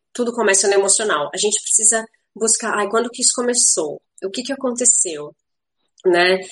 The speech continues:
Tem uma amiga que tava com muita dor de ouvido. E daí eu conversando com ela, eu falei, "Tá, mas o que que alguém falou que você não gostou? O que que aconteceu que mexeu com você?"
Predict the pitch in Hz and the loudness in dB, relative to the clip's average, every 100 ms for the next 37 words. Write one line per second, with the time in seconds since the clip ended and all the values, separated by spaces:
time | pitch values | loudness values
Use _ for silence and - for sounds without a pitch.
0 | - - 202 220 226 226 269 262 262 240 | -6 2 6 8 6 4 0 0 0 0
1 | 247 247 226 262 302 302 247 269 240 262 | 2 2 4 2 2 2 2 0 2 2
2 | 269 214 208 196 170 156 _ _ - _ | 2 0 -2 -2 -4 -12 _ _ -20 _
3 | _ _ _ 214 208 185 208 196 196 208 | _ _ _ 0 2 2 2 6 6 6
4 | 226 233 220 226 233 233 233 240 226 233 | 4 2 0 0 0 -4 -6 -2 0 0
5 | 240 262 254 277 262 233 392 392 392 196 | -2 -6 -6 -4 -2 -2 -2 -2 -2 -2
6 | 196 180 170 - 175 175 165 170 - - | -2 -2 0 0 0 -4 0 0 0 -4
7 | - _ 269 _ _ _ _ _ _ _ | -16 _ _ _ _ _ _ _ _ _
8 | _ _ - 370 381 381 311 269 226 - | _ _ -4 -2 -2 -2 0 0 2 2
9 | 202 196 196 196 - 220 220 233 196 196 | 2 0 2 4 4 2 0 -2 0 2
10 | - 160 147 | 2 0 -10